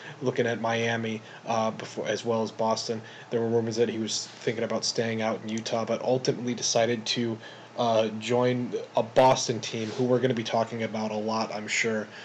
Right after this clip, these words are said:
uh, over the next few weeks with all the moves that they made over the summer. Um, what do you think about how, how does, now, now we, again, with the Kyrie Irving trade,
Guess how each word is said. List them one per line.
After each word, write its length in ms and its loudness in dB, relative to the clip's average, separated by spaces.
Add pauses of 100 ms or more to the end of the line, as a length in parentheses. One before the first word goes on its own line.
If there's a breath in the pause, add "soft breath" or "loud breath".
(240 loud breath)
uh, 200 0
over 220 2
the 80 0
next 220 -2
few 240 -4
weeks 380 -2 (260 loud breath)
with 120 0
all 120 4
the 80 -4
moves 300 -4
that 160 -4
they 160 0
made 220 -2
over 160 -2
the 120 -4
summer. 340 -2 (400 loud breath)
Um, 320 2 (300)
what 120 6
do 60 2
you 80 2
think 300 2
about 280 6
how, 460 6 (300)
how 180 10
does, 240 8
now, 300 6
now 180 6
we, 280 4 (160)
again, 360 4 (1080)
with 200 6
the 60 4
Kyrie 480 6
Irving 320 2
trade, 420 4